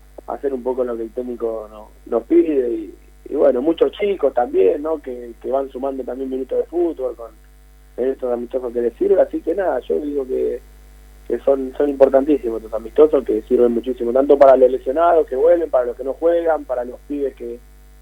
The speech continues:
que están viniendo de abajo, así que es cuestión de, de sumar y agarrar confianza de,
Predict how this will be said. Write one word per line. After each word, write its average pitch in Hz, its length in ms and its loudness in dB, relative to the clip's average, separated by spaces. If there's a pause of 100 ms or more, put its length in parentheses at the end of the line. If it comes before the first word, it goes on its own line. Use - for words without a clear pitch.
(120)
que 120 60 -8
están 135 200 -2
viniendo 131 280 -4
de 123 60 0
abajo, 151 440 2
así 139 160 -14
que 123 320 -14 (680)
es - 80 -20
cuestión 139 320 -8
de, 120 380 -4 (400)
de 110 160 -10
sumar 175 400 0
y 143 80 4
agarrar 123 260 0
confianza 127 500 -8
de, 117 160 -12